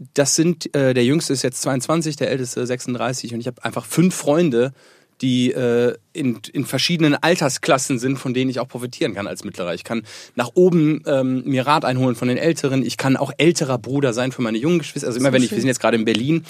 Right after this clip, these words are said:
Speaker 1: und ich wohne ja in Köln und ich hab vier Brüder in Berlin. Ich hab die gestern alle zum Essen eingeladen und gesagt, „So, komm,
Speaker 2: Mhm.
Speaker 1: Luki ist da.“
Speaker 2: Mhm.
Speaker 1: Äh, dann wartet man als älterer Bruder noch eine Stunde, weil die jetzt am See waren und irgendwie da, äh, noch abgehangen haben. Aber, äh,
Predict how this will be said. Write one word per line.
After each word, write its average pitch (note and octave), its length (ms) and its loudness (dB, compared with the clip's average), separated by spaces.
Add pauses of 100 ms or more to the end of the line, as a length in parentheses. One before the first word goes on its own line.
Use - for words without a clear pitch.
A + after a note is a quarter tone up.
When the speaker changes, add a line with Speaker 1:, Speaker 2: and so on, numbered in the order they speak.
(260)
Speaker 1:
und A#2 100 -2
ich - 100 -8
wohne C3 160 4
ja A2+ 60 4
in G#2+ 100 -2
Köln C3 340 4
und A2+ 300 -2
ich - 160 -6
hab - 80 -8
vier C3+ 240 0
Brüder A#2+ 220 0
in A2 60 -2
Berlin. A2 280 0
Ich A#2+ 80 -6
hab - 80 -14
die G#2+ 100 -4
gestern F#2 300 -4
alle A2 160 -4
zum - 140 -2
Essen C3 180 0
eingeladen F#2 400 -4
und A2 80 -4
gesagt, G2+ 180 -6
„So, B2 140 0
komm, G2+ 300 0
Speaker 2:
Mhm. F#2 100 -6
Speaker 1:
Luki B2 300 0
ist C#3 180 0
da.“ D3 300 4
Speaker 2:
Mhm. G3+ 280 -8 (320)
Speaker 1:
Äh, A#2 240 0
dann A2 140 -2
wartet C#3 260 4
man F3 260 2 (100)
als E3 160 -2
älterer F3 300 2
Bruder E3+ 220 0
noch D#3+ 80 2
eine D#3 100 2
Stunde, D#3+ 320 2
weil A#2 140 4
die A2+ 80 -2
jetzt A#2+ 160 0
am G#2+ 140 -4
See A#2 240 4
waren D#3 340 4
und C3 140 2
irgendwie C3 340 2
da, C3 280 -2
äh, B2+ 140 0
noch B2 120 -2
abgehangen C3 420 -2
haben. D3 240 -4
Aber, A2+ 420 -4
äh, A2 220 -8